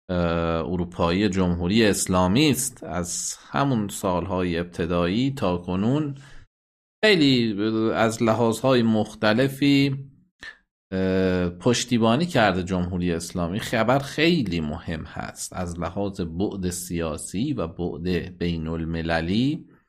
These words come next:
خبری نیست که آسون بشه از کنارش گذشت. بالاخره تعلیق روابط سیاسی، تعلیق روابط اقتصادی،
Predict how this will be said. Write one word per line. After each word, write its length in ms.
خبری 360
نیست 320
که 120
آسون 560
بشه 240
از 240
کنارش 560
گذشت. 840
بالاخره 760
تعلیق 680
روابط 720
سیاسی، 1120
تعلیق 320
روابط 500
اقتصادی، 1160